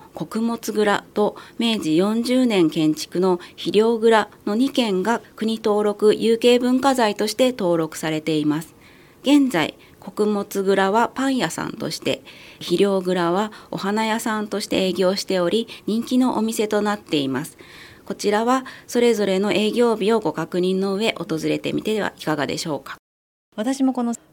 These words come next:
Speaker 2: パン屋さんも、そしてお花屋さんも伺ったことがあるんですけれども、本当に綺麗に、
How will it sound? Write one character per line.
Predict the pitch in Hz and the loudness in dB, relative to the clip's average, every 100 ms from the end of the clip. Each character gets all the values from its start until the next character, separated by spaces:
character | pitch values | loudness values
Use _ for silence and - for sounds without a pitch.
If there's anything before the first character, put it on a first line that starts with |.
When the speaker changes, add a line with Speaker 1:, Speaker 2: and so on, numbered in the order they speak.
| _ | _
Speaker 2:
パ | - | -6
ン | 226 | -4
屋 | 208 | -4
さ | 185 180 156 | -6 -10 -10
ん | |
も、 | 160 | -10
そ | 170 165 | -12 -10
し | |
て | |
お | 160 | -8
花 | 226 262 | -4 -2
屋 | 262 | -2
さ | 254 | -4
ん | 240 226 | -4 -2
も | 233 208 - - - | 0 0 -2 -18 -14
伺 | - 214 | -6 -4
っ | 233 | -2
た | 233 | -4
こ | 226 | -4
と | 226 | -4
が | 185 | -2
あ | 196 | -2
る | 202 | -2
ん | |
で | 180 175 | -4 -6
す | - | -8
け | |
れ | 170 | -8
ど | 170 | -8
も、 | 170 202 196 - - - | -4 -2 -2 -4 -20 -18
本 | - 349 370 | -14 -10 -6
当 | 392 | -6
に | 370 | -6
綺 | - 370 | -6 -6
麗 | 370 294 | -2 -2
に、 | 190 175 175 160 - | -2 -6 -6 -6 -8